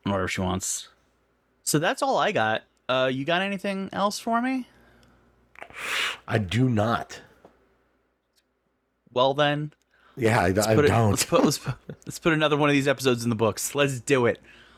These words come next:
Speaker 1: Let's
Speaker 2: I'm
Speaker 1: end
Speaker 2: cranking
Speaker 1: this.
Speaker 2: them out.
Speaker 1: Oh,
Speaker 2: Cranking them
Speaker 1: God.
Speaker 2: out.
Speaker 1: <laughs> Sure sounded like you were cranking them out when I was talking about that sandwich.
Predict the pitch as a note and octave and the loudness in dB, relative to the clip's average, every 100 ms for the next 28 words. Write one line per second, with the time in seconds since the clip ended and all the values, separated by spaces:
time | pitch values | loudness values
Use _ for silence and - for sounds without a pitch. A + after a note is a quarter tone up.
0 | _ - C#3 - C#3+ A2+ G2+ B2 F#2+ F#2+ | _ -2 -2 0 2 4 4 4 4 4
1 | F2 - _ _ _ - - - B2 G#2 | 2 -2 _ _ _ -20 -10 0 4 4
2 | F#2+ G2+ A#2 A2 F#2 - _ _ _ - | 2 0 2 2 0 -6 _ _ _ -20
3 | - _ _ _ _ _ _ _ _ - | -20 _ _ _ _ _ _ _ _ -12
4 | - - - _ _ _ _ _ _ _ | -12 -14 -20 _ _ _ _ _ _ _
5 | - - A3 - E3+ D#3+ C#3+ A#2+ A#2 C3+ | -20 -4 -2 0 0 2 2 2 0 2
6 | B2 A#2+ A#2 A#2+ A#2 A2 C3+ B2 A#2+ A2+ | 0 0 0 2 2 0 0 0 0 2
7 | G#2+ - A#2 A2 G2+ - - | 0 0 0 0 -2 -6 -12